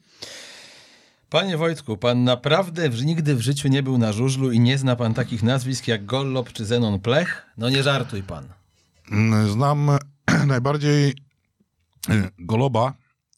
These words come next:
Speaker 2: y, z powodów takich, że jak grałem jeszcze w Legii Warszawa, to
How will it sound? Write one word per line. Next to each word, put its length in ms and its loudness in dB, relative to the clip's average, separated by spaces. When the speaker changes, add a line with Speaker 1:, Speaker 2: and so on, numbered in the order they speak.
Speaker 2:
y, 200 -2
z 360 0
powodów 500 -2
takich, 340 -4
że 100 -2
jak 140 0
grałem 280 2
jeszcze 480 2
w 60 -2
Legii 260 0
Warszawa, 500 -2
to 240 -4